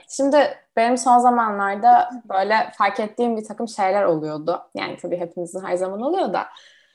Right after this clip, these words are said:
Bunları yazmaya başladım. Yani not almaya başladım diyeyim. Bugün yapmak istediğimiz şey, benim böyle aklıma gelmiş olan altı tane konuyu böyle kısa kısa konular. Bazıları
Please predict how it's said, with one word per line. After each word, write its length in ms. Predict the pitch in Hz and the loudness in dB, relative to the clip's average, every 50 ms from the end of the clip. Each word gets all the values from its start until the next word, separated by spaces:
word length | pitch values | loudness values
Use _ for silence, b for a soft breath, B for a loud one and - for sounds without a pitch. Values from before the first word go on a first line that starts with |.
| b b b _ _ _ _ - | b b b _ _ _ _ 2
Bunları 240 | 262 269 294 320 339 | 4 6 6 8 8
yazmaya 540 | 311 277 233 214 208 202 226 220 226 226 202 | 8 8 8 6 4 2 0 0 0 2 2
başladım. 520 | 180 165 165 - - 170 170 202 247 269 - | 2 0 0 -2 -6 -6 -4 -6 -8 -6 -4
Yani 220 | 196 180 180 180 | -2 -2 0 0
not 200 | 196 220 214 214 | 0 0 -2 -2
almaya 400 | 185 160 156 156 156 156 156 156 | -6 -6 -4 -4 -6 -8 -8 -10
başladım 560 | 160 165 170 - - 185 175 175 175 180 180 196 | -10 -12 -10 -8 -8 -6 -4 -4 -4 -4 -2 0
diyeyim. 200 | 247 349 - - | -2 0 0 0
Bugün 220 | 247 240 254 294 | 0 2 2 2
yapmak 400 | 302 311 302 302 302 330 339 330 | 2 2 0 -2 -2 -2 -4 -4
istediğimiz 680 | - - - 277 269 254 269 285 302 320 320 - - - | -6 -2 0 2 2 2 2 0 -2 -4 -6 -4 0 2
şey, 360 | 240 190 196 247 359 - _ _ _ - | 4 4 4 4 0 -6 _ _ _ -2
benim 340 | 233 254 269 285 285 269 - - - | 0 0 2 0 -2 -4 -6 -6 0
böyle 300 | - 240 240 240 247 247 | 4 6 6 8 6 6
aklıma 460 | 226 226 226 226 - 247 240 247 254 | 4 2 2 2 2 2 2 2 2
gelmiş 420 | 247 226 208 208 214 220 240 247 - - | 2 2 0 0 0 -2 -6 -6 -6 -2
olan 420 | - 214 214 208 180 180 190 - - | 0 0 2 2 2 0 0 -2 -2
altı 320 | - 202 196 196 196 254 247 | 2 2 2 2 0 -6 -6
tane 300 | - 220 196 190 190 190 | -4 -4 -4 -4 -4 -8
konuyu 600 | 185 - 220 214 202 190 175 180 208 285 359 b b b b b b b b _ - | -10 -10 -10 -8 -6 -6 -4 -4 -4 -4 -8 b b b b b b b b _ 0
böyle 200 | 262 285 320 - | 0 0 0 -2
kısa 240 | - - - 269 269 | -4 -2 -2 -2 0
kısa 200 | - - - - | 0 -4 -4 -2
konular. 600 | - 180 160 160 160 160 160 160 - - 214 214 | -2 -6 -6 -6 -4 -4 -4 -4 -4 -4 2 4
Bazıları 680 | 233 226 233 240 226 233 240 247 247 254 285 294 285 | 6 8 8 6 4 4 2 2 4 4 4 2 2